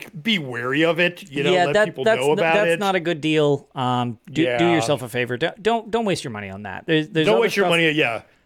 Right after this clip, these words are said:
Speaker 1: like I said, it doesn't. It almost feels you in the way that, like, it's so overly, like I said, so overly done. It's the, that's why I said I, I almost can't get, like, upset at it because I don't think anybody starting out would even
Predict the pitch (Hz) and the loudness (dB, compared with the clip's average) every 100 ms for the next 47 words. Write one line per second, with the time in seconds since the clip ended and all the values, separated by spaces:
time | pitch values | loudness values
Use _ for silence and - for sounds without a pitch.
0 | - 202 269 226 202 190 277 269 226 - | -8 -2 0 0 0 0 0 -2 -6 -4
1 | 208 226 233 320 269 - 233 220 139 - | -2 0 0 0 -4 0 2 2 -2 -6
2 | 190 208 214 - 175 170 180 180 165 160 | -4 -2 -4 -4 -2 0 2 2 0 0
3 | 151 143 - - 277 254 190 180 143 135 | -2 -4 -6 0 4 4 4 2 0 -6
4 | 131 131 135 131 - 285 208 151 135 123 | -4 -4 -4 -4 0 2 2 -2 -8 -6
5 | 139 120 101 - _ - - 196 185 185 | -6 -6 -10 -18 _ -20 -6 -4 -2 -2
6 | 196 214 214 202 185 180 180 202 226 185 | 0 0 0 2 2 2 2 2 2 -2
7 | - 208 214 - 190 185 165 147 147 _ | -2 -4 -2 0 0 0 0 -2 -4 _
8 | _ _ _ _ - 135 - - 196 202 | _ _ _ _ -4 -4 -4 -8 0 0
9 | 208 - 165 175 175 170 - 147 170 151 | 0 -2 0 2 0 -2 -6 -8 -8 -6
10 | 156 151 190 196 196 180 147 - 165 190 | -6 -4 -2 -2 -2 -2 -4 -6 -4 -2
11 | 170 175 170 156 - 175 156 143 151 170 | 0 0 0 -2 -2 0 0 0 2 2
12 | 170 135 131 143 139 120 113 | 0 -4 -6 -6 -8 -10 -12